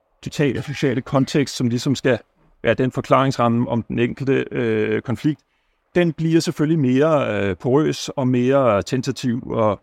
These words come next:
og, og så videre, ikke? Men det, som, øh, jo hele tiden er, jeg, jeg, jeg plejer altid at bruge den, den der historie,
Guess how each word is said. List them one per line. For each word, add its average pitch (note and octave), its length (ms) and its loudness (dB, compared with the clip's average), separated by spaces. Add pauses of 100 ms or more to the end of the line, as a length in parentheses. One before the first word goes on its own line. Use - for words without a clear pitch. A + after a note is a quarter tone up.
(120)
og, A#2+ 300 0
og A2 120 -4
så A#2 100 -4
videre, F#2+ 320 -2
ikke? A3 140 -2 (960)
Men C#3 140 0
det, D#3+ 180 4
som, D3+ 280 2 (580)
øh, A2 580 2
jo B2 100 0
hele C#3+ 180 0
tiden C#3 240 -2
er, B2 200 0 (640)
jeg, C3 200 2
jeg, C3 220 2
jeg B2+ 120 -2
plejer D3 140 2
altid C3 160 2
at A#2+ 60 -2
bruge B2 160 -4
den, B2+ 160 2
den B2 240 -2
der A#2 100 2
historie, A#2 500 -2